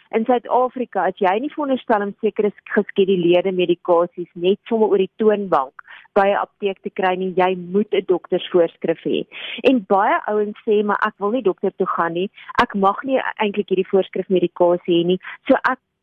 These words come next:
gaan kyk of dit nie via iemand op die internet vir my beskikbaar gestel kan word nie." En dit gebeur. Nou, verlede jaar het die Verenigde Nasies aangekondig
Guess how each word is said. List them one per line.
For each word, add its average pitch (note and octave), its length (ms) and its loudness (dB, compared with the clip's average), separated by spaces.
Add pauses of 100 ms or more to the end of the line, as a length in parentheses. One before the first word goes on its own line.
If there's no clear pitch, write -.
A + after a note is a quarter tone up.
gaan B3 320 -4
kyk C#4+ 300 -2
of B3 180 -4
dit - 180 0
nie A3+ 280 -2
via G3+ 360 4
iemand A#3 460 0
op G3 220 -2
die G#3 120 -2
internet F#3+ 500 -2
vir G3 140 0
my F3 60 2
beskikbaar F3 560 -4
gestel F3+ 440 0
kan F3+ 200 -4
word D#3+ 300 2
nie." F3 140 0 (340)
En D4 200 2
dit C#4 200 -2
gebeur. C#4+ 540 0 (360)
Nou, A#3 180 4
verlede B3 400 0
jaar B3+ 220 2
het G3+ 80 -2
die G#3 100 -2
Verenigde G3 560 0
Nasies F#3 480 -2
aangekondig F#3+ 840 0